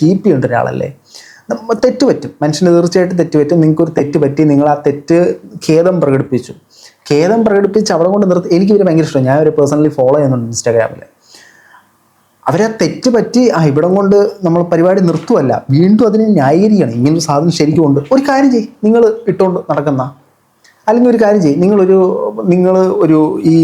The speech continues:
മെഹന്തി ഇടുന്ന ആർട്ടിസ്റ്റിൻ്റെ പോയി ഇട്ടോ എന്ന് പറഞ്ഞിട്ട്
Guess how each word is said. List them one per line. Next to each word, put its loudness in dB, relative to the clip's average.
മെഹന്തി 2
ഇടുന്ന -2
ആർട്ടിസ്റ്റിൻ്റെ 0
പോയി 2
ഇട്ടോ 0
എന്ന് 2
പറഞ്ഞിട്ട് 2